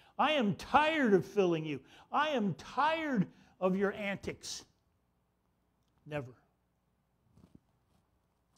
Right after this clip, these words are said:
Never. So, his job is to confront our personal sin,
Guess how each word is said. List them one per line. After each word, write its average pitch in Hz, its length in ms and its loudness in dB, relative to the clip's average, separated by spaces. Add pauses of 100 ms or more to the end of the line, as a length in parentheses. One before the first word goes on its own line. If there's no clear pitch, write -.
(260)
Never. 147 340 -6 (2000)
So, 156 460 -2 (1160)
his 143 180 0
job 190 600 0
is 165 500 -4 (1120)
to 156 120 -6
confront 165 640 -4
our 196 220 2
personal 202 500 2
sin, 165 460 -8